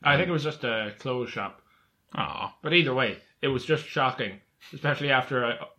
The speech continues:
Speaker 1: backpacking for so long, and then you're just like, "Oh, this is kinda
Speaker 2: It's
Speaker 1: nice."
Speaker 2: just like home.
Speaker 1: Back home.
Speaker 2: It makes you feel more at home than the I-, fake Irish pubs.
Speaker 1: Oh, yeah, definitely.
Speaker 2: <laughs>
Speaker 1: No, 'cause the, the best part about it was,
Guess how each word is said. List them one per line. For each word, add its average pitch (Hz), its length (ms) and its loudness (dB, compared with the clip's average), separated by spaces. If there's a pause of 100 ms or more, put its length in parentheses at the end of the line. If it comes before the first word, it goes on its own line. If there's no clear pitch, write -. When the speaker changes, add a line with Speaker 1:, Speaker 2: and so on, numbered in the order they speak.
Speaker 1:
backpacking 127 540 0
for 120 80 -6
so 123 220 -2
long, 113 340 -2 (580)
and 127 140 -2
then 127 80 -2
you're 123 120 -4
just 127 140 -4
like, 120 180 -2 (280)
"Oh, 139 220 0 (200)
this 180 160 -12
is 135 220 -12 (460)
kinda 156 240 0
Speaker 2:
It's 143 140 -2
Speaker 1:
nice." 190 180 0
Speaker 2:
just - 180 4
like 131 180 6
home. 104 340 2
Speaker 1:
Back 165 180 0
home. 151 400 8 (560)
Speaker 2:
It 123 160 -2
makes 139 200 4
you 127 60 4
feel 113 80 2
more 113 160 4
at 107 60 0
home 110 180 4
than 104 140 2
the 98 100 -2
I-, 95 140 0
fake 98 320 0
Irish 92 280 0
pubs. 104 340 -4 (120)
Speaker 1:
Oh, 226 140 8
yeah, 160 120 8
definitely. 165 440 8 (300)
Speaker 2:
<laughs> 220 120 4
Speaker 1:
No, 208 200 6
'cause 160 200 2
the, 143 320 0
the 135 80 -2
best 180 240 2
part 147 140 4
about 131 200 0
it 117 80 -2
was, 110 320 -6